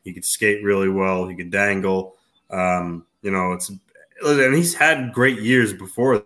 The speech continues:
this. He's been producing at a, you know, high level for the last couple of years. So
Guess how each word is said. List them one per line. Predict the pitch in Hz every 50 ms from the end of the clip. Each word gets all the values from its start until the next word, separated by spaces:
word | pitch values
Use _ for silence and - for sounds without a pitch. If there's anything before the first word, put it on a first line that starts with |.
| -
this. | 90 80 80 80 -
He's | - 113 120 123
been | 139 147 131 117
producing | 113 110 110 123 127 123 - 127 110 104
at | 101 98
a, | 95 - - - _ _ _ -
you | 120
know, | 104 92
high | - - 110 110 107
level | 101 107 117 113 104 95
for | 92 - 101
the | 98
last | 104 104 101 101 -
couple | - 113 101 - 101
of | 92 90
years. | 92 98 101 95 87 -
So | - 92 87 87 -